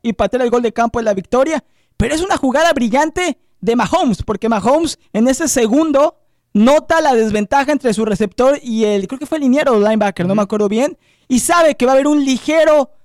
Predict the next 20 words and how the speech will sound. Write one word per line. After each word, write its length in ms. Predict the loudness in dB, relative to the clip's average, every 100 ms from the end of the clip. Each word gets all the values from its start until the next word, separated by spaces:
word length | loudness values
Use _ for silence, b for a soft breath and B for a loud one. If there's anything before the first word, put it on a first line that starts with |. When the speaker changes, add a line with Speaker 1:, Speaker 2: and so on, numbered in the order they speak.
| _ -4
Speaker 1:
eh, 220 | 0 0
agarrón 460 | 2 2 2 2 2
de 120 | 2
jersey, 600 | 2 0 0 -2 -2 -4 _
ve, 400 | -2 2 2 2 0
lo 260 | 2 4
anticipa, 640 | 2 0 -2 0 0 2 2
lanza 340 | 2 2 0
el 80 | -2
ovoide, 360 | 0 2 2 0
más 200 | 0 -2
allá 200 | -4 -4
que 120 | -4
sabía 400 | -2 0 0 -2 b -4
que 100 | 0
no 60 |
iba 100 | 2
a 40 | 0
ser 140 | -2
completo, 580 | -4 -4 -2 -2 0 -4